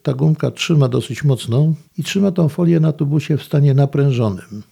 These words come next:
A ta druga jest tylko po to, żeby to się nie telepa-, żeby końcówki tego nie telepały się na wietrze.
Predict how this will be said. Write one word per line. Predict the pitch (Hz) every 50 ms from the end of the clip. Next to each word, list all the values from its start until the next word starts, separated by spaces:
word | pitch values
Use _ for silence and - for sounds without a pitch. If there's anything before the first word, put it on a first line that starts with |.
| _
A | - 175
ta | 208 202
druga | 185 262 285 269 - 208
jest | 175 151 -
tylko | - 147 - 151 131
po | - 156
to, | 143 160 151
żeby | 120 123 127 123 135
to | -
się | 104 110 127
nie | 123 123 120
telepa-, | - 131 127 123 113 - 131 131 160 170 135 131
żeby | 117 123 123 123 123
końcówki | - 131 123 113 - 139 120 - - 131
tego | - 127 113 113 117
nie | 117 113 107
telepały | - 120 113 113 107 - 113 110 113 110
się | - -
na | 120 107 101
wietrze. | 98 101 92 87 - - - - 98